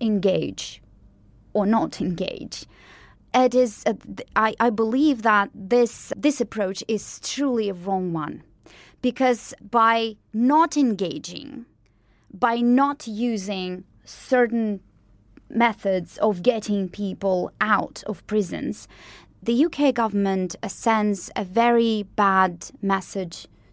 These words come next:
to those U K citizens in prisons elsewhere. And that message is,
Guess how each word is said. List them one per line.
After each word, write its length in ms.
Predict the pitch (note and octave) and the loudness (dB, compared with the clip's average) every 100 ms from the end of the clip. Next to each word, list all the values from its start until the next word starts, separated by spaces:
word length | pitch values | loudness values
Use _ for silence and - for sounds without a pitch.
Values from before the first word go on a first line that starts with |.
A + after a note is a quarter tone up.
| - | -10
to 140 | G#3+ | -2
those 420 | G#3 G3+ G3 - | 2 4 2 -4
U 160 | F3+ G#3+ | -4 -4
K 200 | G#3 F#3+ | 0 -2
citizens 600 | F#3+ G3 F#3 E3+ F3 E3+ | -2 -6 -6 -4 -2 -2
in 200 | - F3 | -4 -4
prisons 500 | F3+ E3+ E3 E3 - - | -4 -2 0 0 -4 -2
elsewhere. 560 | E3+ E3 F3 E3 - - - - - | -2 -2 -6 -4 -6 -10 -20 -10 0
And 160 | G#3 | 2
that 160 | A3 - | 2 2
message 420 | A#3 A3 G#3+ G3 | 2 2 -2 -2
is, 280 | G#3 F#3+ | -2 -2